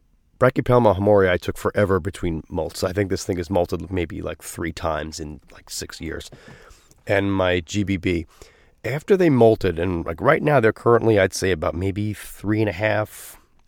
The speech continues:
four inch leg span. So they're not gi-, no, monstrous, but, uh, I guess that, like, maybe, like, teenage years in tarantula, we'll say, they lay, like, they'll make a,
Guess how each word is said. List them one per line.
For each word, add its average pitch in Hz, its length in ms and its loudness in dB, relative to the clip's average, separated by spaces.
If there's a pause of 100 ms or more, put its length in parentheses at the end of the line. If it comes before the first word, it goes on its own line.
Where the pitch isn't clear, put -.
(340)
four 127 340 2
inch - 300 -4 (140)
leg 156 200 0
span. 175 380 4
So 151 180 -2
they're 160 180 0 (800)
not 202 240 2 (380)
gi-, - 220 -6
no, 107 200 2
monstrous, 92 600 0
but, - 340 0 (720)
uh, 92 80 2
I 92 140 4
guess 113 240 2
that, 113 220 2
like, 110 200 2
maybe, 110 260 4
like, 98 200 2 (280)
teenage 123 520 2
years 135 500 -2
in 135 200 0
tarantula, 131 580 2
we'll 139 120 -2
say, 143 300 4 (880)
they 143 400 4 (640)
lay, 165 560 4 (380)
like, - 180 0 (340)
they'll 131 240 4
make 170 360 2 (580)
a, 120 100 4